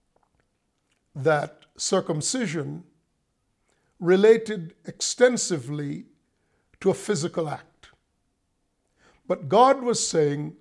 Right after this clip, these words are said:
although it does relate to a physical act, and it does have consequences, uh, in, in the practice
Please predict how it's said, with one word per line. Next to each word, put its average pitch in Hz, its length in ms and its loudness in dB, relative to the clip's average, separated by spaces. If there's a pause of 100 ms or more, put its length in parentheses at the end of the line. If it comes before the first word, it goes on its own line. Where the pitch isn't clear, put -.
(140)
although 185 480 6
it 196 280 -4
does 285 300 4
relate 208 540 -4
to 160 80 -8
a 147 40 -6
physical 147 600 -10
act, - 320 -14 (280)
and 180 140 0
it 170 240 -8
does 262 360 6
have 135 480 -6 (520)
consequences, 160 1120 -2 (560)
uh, 151 280 -10 (360)
in, 175 480 -2 (840)
in 170 180 -6
the 151 80 -8 (400)
practice - 680 -6